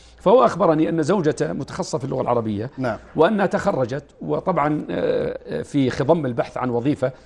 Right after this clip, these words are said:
Speaker 1: لم تجد وظيفة، فمن، يعني يبدو أنها من الغضب، آه، قالت: "أنا ما دمت لم أجد وظيفة، آه، سأتفرغ لابني محمد"، وكان صغيرًا، آه، دون السنة، "وأعلمه، آه، اللغة العربية الفصحى".
Speaker 2: نعم.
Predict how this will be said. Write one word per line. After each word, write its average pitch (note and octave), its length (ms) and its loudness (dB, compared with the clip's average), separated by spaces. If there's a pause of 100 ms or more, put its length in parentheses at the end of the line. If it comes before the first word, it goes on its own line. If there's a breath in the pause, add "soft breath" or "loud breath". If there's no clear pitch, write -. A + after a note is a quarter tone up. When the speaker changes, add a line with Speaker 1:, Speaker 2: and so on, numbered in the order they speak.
(140 loud breath)
Speaker 1:
لم F#3 160 2
تجد C3 300 -2
وظيفة، C3 560 -2 (340 soft breath)
فمن، E3 560 2
يعني D3 420 0
يبدو D3+ 200 2
أنها C3 280 -2
من C3 140 -2
الغضب، C3+ 520 0
آه، C3 220 2
قالت: C#3 440 0
"أنا C#3 340 0 (260 soft breath)
ما C3 140 2
دمت C3+ 240 -2
لم C3 180 -2
أجد A#2+ 220 -6
وظيفة، C3+ 400 -2 (100)
آه، B2 480 -2
سأتفرغ C3 600 -2
لابني B2+ 360 -4
محمد"، D#3 380 -2
وكان C#3+ 240 0
صغيرًا، D#3 440 0 (420 loud breath)
آه، B2+ 180 2
دون D#3 200 4
السنة، C#3+ 380 -2 (380 soft breath)
"وأعلمه، D#3 1000 2
آه، C#3 240 0
اللغة C#3+ 220 2
العربية A2+ 360 0
الفصحى". - 380 -16
Speaker 2:
نعم. A#2+ 260 -6